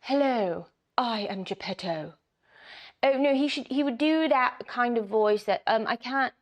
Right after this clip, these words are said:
I can't, I can't quite do it, where they talk through their teeth, um, like that actor in, um, The Thick of It.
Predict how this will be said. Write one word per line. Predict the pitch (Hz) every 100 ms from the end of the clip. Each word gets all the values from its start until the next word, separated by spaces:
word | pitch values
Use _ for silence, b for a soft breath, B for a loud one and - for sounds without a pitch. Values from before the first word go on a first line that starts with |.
| _
I | -
can't, | 233 240 269 -
I |
can't | 226 262 254 _ _ _ -
quite | 254 254 -
do | 208
it, | 180 - B B B -
where | 226
they | 240 240 - -
talk | 262 277 -
through | 240 202
their | 139
teeth, | 147 - 226 - - _ B B B
um, | - 233 233
like | 226 240
that | 240 226
actor | - 214 - - 113 -
in, | 185 190 180 -
um, | 185 175 170 165 - _ -
The |
Thick | 226 - 262
of | -
It. | - -